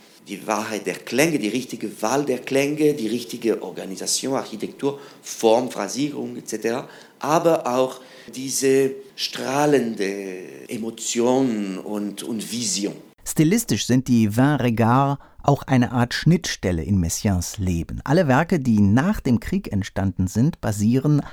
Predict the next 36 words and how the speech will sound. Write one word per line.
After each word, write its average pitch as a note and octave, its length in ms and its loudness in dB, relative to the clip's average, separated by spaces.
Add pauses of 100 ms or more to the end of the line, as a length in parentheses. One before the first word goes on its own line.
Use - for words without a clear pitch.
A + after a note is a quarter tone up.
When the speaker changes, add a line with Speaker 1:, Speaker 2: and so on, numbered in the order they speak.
(160)
Speaker 2:
auf - 140 -8
den G2 140 0
Fortschritten, D#3+ 600 0
die A#2 200 0
er G#2+ 100 2
hier F3 560 2 (120)
in G#2 140 -2
diesem D#3+ 300 4
Werk D#3 320 2
und G3 200 4
in C#3+ 140 2
den C3+ 200 2 (140)
Visions A#2+ 600 4
de A#2 100 4
l'Amen A#2 520 6 (180)
gemacht D#2+ 500 -4
hat. - 280 -18 (1000)
Kann D3+ 160 4
man G#3+ 140 6
nun G3+ 180 4
auch C3+ 140 2
sagen, C3 500 4
dass G2 340 0 (100)
Einflüsse C#3+ 640 2
seiner G#2 500 4
Lebenspartnerin, D#3 1120 2
späteren F#2 420 -4
Frau, D3+ 420 2 (560)
Yvonne C#3 300 6
Loriot, B2+ 600 2
sich A2 180 -4
hier F3 420 0
in B2+ 140 4
diesen D3+ 440 4 (120)
Vingt C3+ 360 2
Regards A2+ 540 0